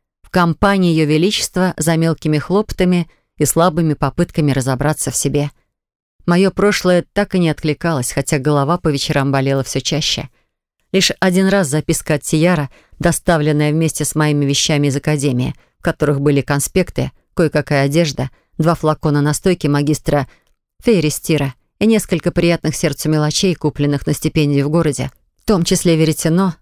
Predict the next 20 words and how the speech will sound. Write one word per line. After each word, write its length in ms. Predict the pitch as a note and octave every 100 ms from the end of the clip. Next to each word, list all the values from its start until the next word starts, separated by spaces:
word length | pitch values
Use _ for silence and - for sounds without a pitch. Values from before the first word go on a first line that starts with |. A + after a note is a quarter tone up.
| -
заставило 680 | E3+ G3 - G3 D3+ C#3+ C#3
меня 320 | C#3+ C#3+ C3+
засомневаться 760 | D#3+ D#3+ - D3 C#3 D3+ - C3+
в 40 |
себе 380 | - C#3+ D#3+ F#3 - _ _ _
и 80 | -
в 60 | G3
своем 360 | - D#3+ D3+
решении. 580 | D3+ C#3+ - A#2+ A#2 B2+ - _ _ _ _ _ _ _ _
"Надеюсь, 680 | D#3+ D#3+ D#3 C3+ D#3+ D3 C#3+
ты 180 | - C#3+
знаешь, 500 | C3 C3+ D3 F#3+ G3+
что 260 | - - F3
делаешь, 720 | D#3+ E3+ B2 - - - - _ _ _
но 100 | D#3
если 240 | D#3 - D3
передумала, 680 | D3 C#3+ B2+ C#3+ F3+ F#3+ G3
свяжись 560 | - D3 C3+ D3+ E3+
со 220 | - -
мной". 420 | D#3+ D#3 D3+ -